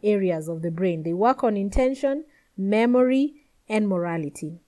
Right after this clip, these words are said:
So if a behavior is given attention, the child intends to do it again, remembers to do it again, and is encouraged that whatever he or she did was something good. So that is why we, we, we focus on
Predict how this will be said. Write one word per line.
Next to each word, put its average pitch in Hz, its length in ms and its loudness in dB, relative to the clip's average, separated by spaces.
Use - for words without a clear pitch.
So - 120 -2
if 285 160 2
a 285 80 2
behavior 285 540 -2
is 220 160 2
given 220 300 -2
attention, 196 760 -6
the 196 180 -2
child 220 600 -4
intends 254 680 0
to 208 140 -8
do 175 180 -6
it 175 160 -6
again, 170 460 -8
remembers 233 1120 2
to - 100 -6
do 185 180 -2
it 175 160 -4
again, 196 400 -2
and 247 180 2
is 233 120 2
encouraged 240 840 0
that 190 180 -4
whatever 240 460 -2
he 277 240 -4
or 214 140 -4
she 269 260 -6
did 180 380 -4
was 170 180 -6
something 190 540 -4
good. 170 320 -10
So 190 140 -4
that 208 280 2
is 233 180 -2
why 196 340 0
we, 196 120 -2
we, 185 460 -6
we 185 200 -10
focus 285 680 0
on 196 240 -4